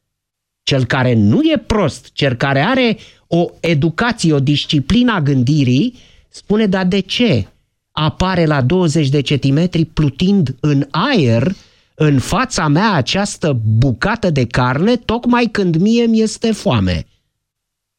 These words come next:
Și nu o ia. Asta este deosebirea, e foarte simplă.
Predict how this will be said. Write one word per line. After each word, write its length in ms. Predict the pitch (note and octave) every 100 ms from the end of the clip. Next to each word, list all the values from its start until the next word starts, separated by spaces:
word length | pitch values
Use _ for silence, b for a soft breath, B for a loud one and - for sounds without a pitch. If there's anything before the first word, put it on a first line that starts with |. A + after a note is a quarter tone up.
| _
Și 280 | - - G3
nu 280 | G#3 C4 F3
o 60 |
ia. 300 | A2 F#2 D#2+ - _ _ _ _ _ _ _ _ -
Asta 240 | G3 - F3
este 220 | E3 D#3
deosebirea, 540 | D3 B2+ C3 B2+ B2
e 40 | B2
foarte 340 | F3+ E3+ E3
simplă. 540 | D#3 E3+ C3+ G2+ F2+